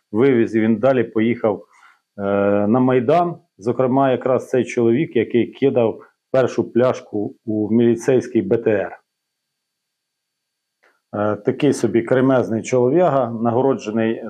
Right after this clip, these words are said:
двома орденами Червоної Зірки, служив в Афганістані і очолював якраз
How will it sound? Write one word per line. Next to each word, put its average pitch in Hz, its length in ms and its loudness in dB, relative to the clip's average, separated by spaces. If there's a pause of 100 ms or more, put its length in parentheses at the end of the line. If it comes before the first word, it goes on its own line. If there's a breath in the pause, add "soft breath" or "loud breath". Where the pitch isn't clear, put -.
двома 117 360 2 (160)
орденами 107 500 -4
Червоної 107 600 -2
Зірки, 123 540 -6 (100)
служив 110 440 -2
в 104 60 0
Афганістані 117 1000 -2
і 120 280 -6
очолював 104 560 -2
якраз 101 520 -6